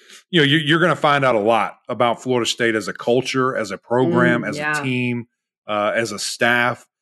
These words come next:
Speaker 1: You're gonna find a lot. I mean, listen, I, I think he was already, you know, this, this staff already coaching their tails off, them included. You got, everybody literally has to elevate their game now,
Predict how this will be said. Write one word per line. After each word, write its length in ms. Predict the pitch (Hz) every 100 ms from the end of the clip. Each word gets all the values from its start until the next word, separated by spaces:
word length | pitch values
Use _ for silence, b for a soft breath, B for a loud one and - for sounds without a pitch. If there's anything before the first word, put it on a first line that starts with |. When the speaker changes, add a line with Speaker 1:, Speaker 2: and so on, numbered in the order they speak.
| _ _
Speaker 1:
You're 120 | 113
gonna 100 | 135
find 240 | 123 117 107
a 60 |
lot. 400 | 98 107 107 107
I 60 | 131
mean, 280 | 131 127 127 139 -
listen, 320 | 151 143 135
I, 240 | 131 143
I 60 | 156
think 200 | 170 151
he 80 | 151
was 160 | 139
already, 480 | 120 127 135 135 143
you 80 | 151
know, 120 | 127
this, 180 | 117 120
this 180 | 135 117
staff 300 | 127 120 123
already 200 | 123 117
coaching 360 | - 123 -
their 140 | 117 110
tails 320 | 110 117 117
off, 240 | 127 127 _ _ _ _ _ _ _
them 240 | 107 156 175
included. 520 | 139 135 135 95 80
You 180 | 107 139
got, 160 | 147 151 -
everybody 680 | 139 160 180 180 151 139 131
literally 640 | 110 113 139 147 127 113
has 260 | 101 117 113
to 140 | - 123
elevate 400 | 120 107 110 110
their 140 | 110
game 240 | 110 113
now, 160 | 110 101